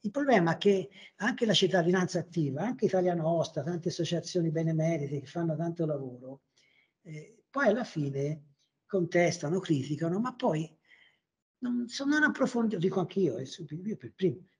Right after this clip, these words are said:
non approfondiamo questa cosa, e alla fine poi si cambiano idee, non si fanno le cose, ma non mai andiamo a approfondire qual è stato l'elemento, motivo, l'atto formale anche, non c'è che un atto in cui dice la giunta, il consiglio comunale decidono di non fare più questi progetti.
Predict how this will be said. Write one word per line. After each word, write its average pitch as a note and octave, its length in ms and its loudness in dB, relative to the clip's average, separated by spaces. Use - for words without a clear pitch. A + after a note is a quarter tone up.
non C#4+ 120 2
approfondiamo A#3+ 760 2
questa C#3 320 -4
cosa, D3 440 -6
e A3 680 -14
alla D4 140 0
fine F3+ 260 0
poi F#3+ 480 2
si - 160 -2
cambiano A#3 400 6
idee, E3+ 320 6
non G#3+ 100 4
si G#3 140 0
fanno B3 260 2
le D4 120 2
cose, C#4+ 320 0
ma B3+ 140 0
non C#4+ 300 0
mai C#4 220 2
andiamo G#3 380 4
a G3 40 4
approfondire G#3 540 4
qual A3 140 2
è G3+ 40 8
stato - 480 2
l'elemento, D3 500 -6
motivo, E3 720 0
l'atto F#3+ 420 2
formale F3+ 760 2
anche, C#3+ 380 -8
non G#3 120 0
c'è D4 200 -2
che - 120 -2
un F3 100 2
atto E3 260 -2
in D#3 80 0
cui F3 120 0
dice F3+ 260 0
la D#3+ 100 -6
giunta, F#3 500 -2
il G#3 100 -8
consiglio G#3 520 6
comunale G3 680 2
decidono A3 520 6
di F#3+ 80 2
non F3+ 140 2
fare F3 280 2
più E3+ 180 0
questi - 300 -12
progetti. - 280 -20